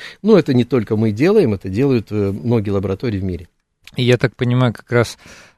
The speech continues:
Speaker 2: а, то, что вы щас, а, объясняли, это неинвазивное воздействие. То есть здесь ничего не надо, а
Speaker 1: Нет воздействия. Даже тут мы регистрируем то, что есть на,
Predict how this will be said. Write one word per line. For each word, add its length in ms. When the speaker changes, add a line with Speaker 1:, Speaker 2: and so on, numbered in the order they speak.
Speaker 2:
а, 200
то, 140
что 160
вы 60
щас, 220
а, 240
объясняли, 600
это 640
неинвазивное 880
воздействие. 580
То 100
есть 120
здесь 180
ничего 320
не 140
надо, 720
а 140
Speaker 1:
Нет 160
воздействия. 640
Даже 300
тут 220
мы 140
регистрируем 640
то, 160
что 160
есть 380
на, 440